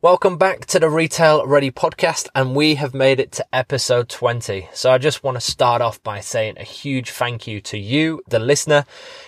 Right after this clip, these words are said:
You have made this possible. We have had over two thousand unique downloads of this podcast alone, which I just think is incredible for something that was just an idea in my head,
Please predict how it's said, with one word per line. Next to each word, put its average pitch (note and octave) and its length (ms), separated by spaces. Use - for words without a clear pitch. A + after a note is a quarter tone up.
You C#3+ 140
have C3+ 100
made C3 300
this A#2 160
possible. B2 600
We B2 140
have A#2 100
had A2+ 200
over A2 280
two - 260
thousand G#2+ 560
unique G#2 400
downloads G2+ 680
of G2+ 360
this B2 180
podcast - 640
alone, A#2 540
which - 360
I D3+ 200
just B2 200
think A#2 200
is G#2 100
incredible G2+ 540
for - 180
something B2 480
that A2 260
was A2+ 200
just - 240
an G#2 80
idea C3 500
in A#2 100
my G#2 160
head, C3 360